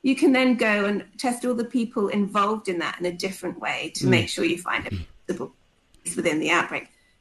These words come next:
Speaker 1: But we didn't change strategy. Nobody changed strategy. We kept on going. And so when everybody complained that these death curves were taking a long, long time to fall, that's because we were including people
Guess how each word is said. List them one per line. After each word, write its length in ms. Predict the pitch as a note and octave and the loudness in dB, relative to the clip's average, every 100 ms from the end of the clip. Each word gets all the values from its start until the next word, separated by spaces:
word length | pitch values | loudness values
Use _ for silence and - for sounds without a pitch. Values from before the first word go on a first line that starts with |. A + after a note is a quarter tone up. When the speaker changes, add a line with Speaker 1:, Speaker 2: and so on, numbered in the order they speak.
| - | -2
Speaker 1:
But 100 | - | 2
we 120 | A#3 | 4
didn't 360 | A3 C4 B3+ - | 4 6 4 2
change 360 | - A3+ G#3 | 2 2 2
strategy. 460 | G3+ G3+ - G3 D#3 | 2 -2 -4 -4 0
Nobody 500 | E3 B3 D4+ A3 F3 | 4 4 4 2 -2
changed 400 | E3+ D#3+ D3 F3 | -2 -6 -6 -8
strategy. 580 | - - - - - A3 _ _ _ _ | -12 -12 -16 -16 -18 -18 _ _ _ _
We 120 | A3 | -2
kept 380 | G#3+ D#4+ - - | 0 0 0 0
on 180 | G3+ G3 | 2 2
going. 440 | A#3+ G#3 B2+ D3 | 4 2 0 0
And 120 | G3 G#3 | -2 0
so 320 | A#3+ A3+ A3 - _ - | 0 2 0 -4 _ 0
when 200 | B3+ C4 | 4 4
everybody 420 | C4 B3+ B3 A3+ | 4 4 2 2
complained 580 | C4 G#3+ B3+ A3+ G3+ G3 | 0 2 2 2 2 0
that 100 | - | -2
these 200 | G3 G3 | -4 -4
death 360 | - A3+ - - | -2 -2 -2 -10
curves 320 | F#3+ F3+ - | -8 -8 -8
were 80 | - | -10
taking 360 | G3 G3+ F#3+ - | -6 -6 -6 -10
a 60 | |
long, 300 | - - A3 | -6 -4 -4
long 220 | A3 A3 | -2 -4
time 440 | G#3 - G#3+ G#3 G3+ | -4 2 2 4 0
to 140 | G3+ | -2
fall, 760 | F#3+ - C#4 G#3 D3+ D#3 B3 - _ _ _ | -6 0 2 2 2 0 -2 -4 _ _ _
that's 220 | - C4 | 0 0
because 300 | - C4 C#4 | -2 0 0
we 100 | C4 | 2
were 160 | B3+ B3 | 2 4
including 920 | B3+ B3 - C#4+ C#4+ C#4+ C4 G3+ G3+ | 2 2 -2 2 4 4 4 2 0
people 680 | G3 A#3+ A#3 F#3 F3 E3+ | 0 0 0 0 0 0